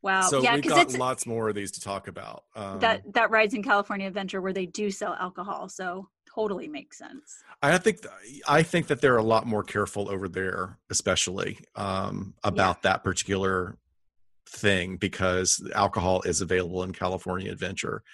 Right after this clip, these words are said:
Speaker 2: But there's been just a slew of things that have happened in the park with,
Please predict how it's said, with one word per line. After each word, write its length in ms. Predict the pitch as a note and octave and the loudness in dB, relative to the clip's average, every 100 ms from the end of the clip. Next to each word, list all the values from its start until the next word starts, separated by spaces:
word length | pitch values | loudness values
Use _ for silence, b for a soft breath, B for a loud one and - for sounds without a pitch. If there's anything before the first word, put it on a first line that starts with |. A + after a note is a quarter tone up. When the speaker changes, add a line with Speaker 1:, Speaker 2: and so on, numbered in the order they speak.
| B B B - | B B B 2
Speaker 2:
But 160 | B2 | 6
there's 260 | F3 F3 - | 8 6 6
been 300 | C#3+ A#2+ A#2 | 4 4 2
just 240 | A2+ A#2 - | 2 0 2
a 60 | |
slew 480 | G#2+ - G#2+ A2 A2+ | 2 2 2 4 4
of 100 | G#2+ | 2
things 420 | - G#2+ G2+ G2 - | 0 -2 0 -2 -2
that 100 | G2+ | -4
have 100 | F2+ | -2
happened 480 | G2+ G2 G2+ F#2+ E2+ | 0 0 -2 -4 -6
in 180 | A2+ G#2+ | -2 -2
the 60 | G#2 | -2
park 460 | - G2 G2 F#2+ - | 0 4 4 2 -2
with, 260 | F#2+ F#2+ | 0 0